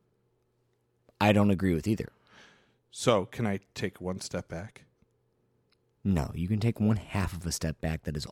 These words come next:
Speaker 1: all I'm giving
Speaker 2: You
Speaker 1: you.
Speaker 2: said
Speaker 1: Yes.
Speaker 2: <clears throat> these people
Speaker 1: Yes.
Speaker 2: were led to believe
Speaker 1: Yes.
Speaker 2: that the election was false.
Speaker 1: Yes. Brian,
Speaker 2: There
Speaker 1: you're
Speaker 2: was
Speaker 1: picking
Speaker 2: fraud.
Speaker 1: up what I'm putting down.
Speaker 2: Uh,
Speaker 1: Just
Speaker 2: yeah.
Speaker 1: fucking say it.
Speaker 2: No,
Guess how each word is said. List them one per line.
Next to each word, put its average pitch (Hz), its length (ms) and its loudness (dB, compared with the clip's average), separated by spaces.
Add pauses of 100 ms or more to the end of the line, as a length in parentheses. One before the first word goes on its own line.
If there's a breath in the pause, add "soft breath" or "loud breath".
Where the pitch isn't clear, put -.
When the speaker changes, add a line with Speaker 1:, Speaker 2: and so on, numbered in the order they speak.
Speaker 1:
all 92 240 0
I'm 90 160 0
giving 78 200 -2
Speaker 2:
You 117 80 4
Speaker 1:
you. 123 60 2
Speaker 2:
said 95 400 -4 (320)
Speaker 1:
Yes. 127 340 0
Speaker 2:
<clears throat> - 80 -20
these 101 220 -6
people 104 420 -4
Speaker 1:
Yes. - 240 -4 (420 soft breath)
Speaker 2:
were 87 80 -14
led 76 280 -10
to 131 100 -8
believe 80 520 -10
Speaker 1:
Yes. - 280 -6
Speaker 2:
that - 120 -20
the - 80 -14
election 87 360 -6
was 117 120 -4
false. 90 320 -8
Speaker 1:
Yes. - 260 -6 (560 loud breath)
Brian, 165 200 2
Speaker 2:
There 202 60 4
Speaker 1:
you're 202 60 6
Speaker 2:
was - 60 4
Speaker 1:
picking 175 180 8
Speaker 2:
fraud. 196 60 10
Speaker 1:
up - 60 4
what 175 80 6
I'm 151 80 6
putting 143 220 2
down. 110 240 2
Speaker 2:
Uh, - 20 -2
Speaker 1:
Just 95 140 -2
Speaker 2:
yeah. 151 100 8
Speaker 1:
fucking 139 160 4
say 127 200 4
it. 78 80 -2
Speaker 2:
No, 123 320 2